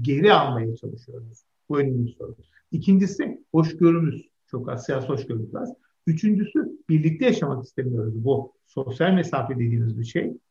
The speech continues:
Yani komşu olmak istemiyoruz, hiç beraber iş yapmak istemiyoruz. Ve en sonuncusu belki de en tehlikelisi ahlaken kendimizi diğerlerine göre üstün görüyoruz. Sadece bir partiyi desteklediğimiz için. Şimdi bütün bunlar olabilir.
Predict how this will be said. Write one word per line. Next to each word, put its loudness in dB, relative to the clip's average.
Yani -2
komşu 0
olmak 0
istemiyoruz, 0
hiç -8
beraber 2
iş -8
yapmak -2
istemiyoruz. -2
Ve 0
en 4
sonuncusu -2
belki 0
de -6
en 4
tehlikelisi -2
ahlaken 2
kendimizi -2
diğerlerine 2
göre 0
üstün -6
görüyoruz. -10
Sadece 2
bir -4
partiyi -2
desteklediğimiz -4
için. -20
Şimdi -2
bütün -2
bunlar 4
olabilir. 4